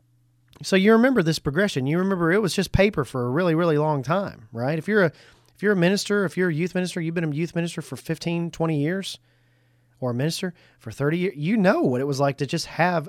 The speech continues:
paper scheduling calendars, right? Uh,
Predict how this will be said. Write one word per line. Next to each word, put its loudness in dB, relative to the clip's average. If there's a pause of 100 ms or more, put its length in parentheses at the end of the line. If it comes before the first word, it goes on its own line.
(120)
paper -2
scheduling -2
calendars, -6 (420)
right? -2 (1300)
Uh, 0